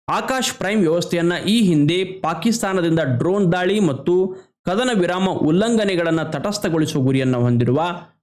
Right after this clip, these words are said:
ಭಾರತೀಯ ಸೇನೆಯ ಕಾರ್ಯತಂತ್ರದ ಕಾರ್ಯಾಚರಣೆಯಾಗಿರುವಂತಹ ಆಪರೇಷನ್ ಸಿಂಧೂರ್ ಸಮಯದಲ್ಲಿ ನಿಯೋಜನೆ ಮಾಡಲಾಗಿತ್ತು.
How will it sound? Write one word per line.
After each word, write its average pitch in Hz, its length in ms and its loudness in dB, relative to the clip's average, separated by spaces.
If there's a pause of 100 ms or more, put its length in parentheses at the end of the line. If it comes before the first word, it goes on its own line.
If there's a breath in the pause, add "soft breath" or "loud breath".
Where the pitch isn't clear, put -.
(160)
ಭಾರತೀಯ 233 600 -2
ಸೇನೆಯ 151 480 0 (560)
ಕಾರ್ಯತಂತ್ರದ 202 760 0
ಕಾರ್ಯಾಚರಣೆಯಾಗಿರುವಂತಹ 151 1120 0
ಆಪರೇಷನ್ 202 800 0
ಸಿಂಧೂರ್ 226 560 2
ಸಮಯದಲ್ಲಿ 156 500 2
ನಿಯೋಜನೆ 127 360 2
ಮಾಡಲಾಗಿತ್ತು. 123 840 -2